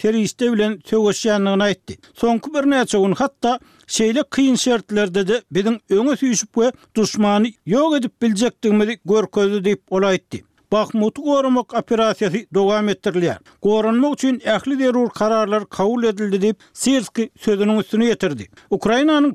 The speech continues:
köpden bäri garaşylýan garşylykly hüjümüne eýýän başlandygy ýa-da därli bu arada gurrunlaryň arasynda Wagner'iň başlygy Yevgeni Prigozhin bilen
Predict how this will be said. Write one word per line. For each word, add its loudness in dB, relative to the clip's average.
köpden 0
bäri 2
garaşylýan 0
garşylykly -2
hüjümüne 2
eýýän 2
başlandygy 0
ýa-da 0
därli 0
bu 0
arada 0
gurrunlaryň 2
arasynda 0
Wagner'iň 0
başlygy 0
Yevgeni 0
Prigozhin 0
bilen 0